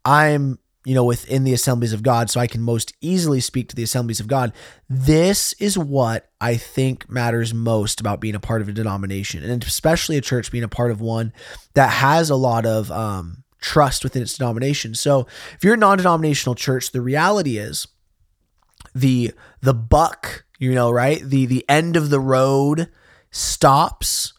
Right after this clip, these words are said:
with your church. It stops with your leadership. It stops with,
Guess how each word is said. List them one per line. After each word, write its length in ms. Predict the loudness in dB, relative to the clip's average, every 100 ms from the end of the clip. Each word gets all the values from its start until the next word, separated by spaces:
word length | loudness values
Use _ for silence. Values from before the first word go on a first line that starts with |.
| _ _ _
with 340 | 2 4 4 2
your 240 | 2 2
church. 600 | 2 -2 -2 -12 -16 -6 2
It 320 | 4 4 0
stops 960 | -2 -4 2 4 6 2 0 -6 -6 -8 _ _ 0
with 380 | 4 4 2 0
your 300 | 4 4 4
leadership. 680 | 2 0 0 -2 -4 -6 -6
It 140 | -4
stops 580 | -2 2 2 2 -2 0
with, 360 | 0 0 -2